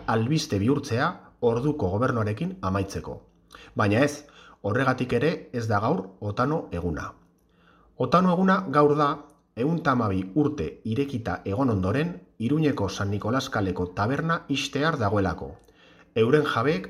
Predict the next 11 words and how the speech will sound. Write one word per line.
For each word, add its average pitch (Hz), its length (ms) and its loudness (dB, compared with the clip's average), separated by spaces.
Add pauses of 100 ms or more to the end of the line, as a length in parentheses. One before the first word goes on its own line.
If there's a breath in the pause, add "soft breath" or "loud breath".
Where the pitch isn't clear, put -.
(140)
pelotazoa 110 840 -2
eman 120 300 0
nahi 156 160 0
dutelako. 87 540 -4 (640 loud breath)
Langilerik 107 560 2
gabe, 123 220 2 (340)
negozioa 123 540 0 (260)
askoz 104 400 -2
garestiago 113 680 -2
salduko 104 460 0
dute. 80 260 -2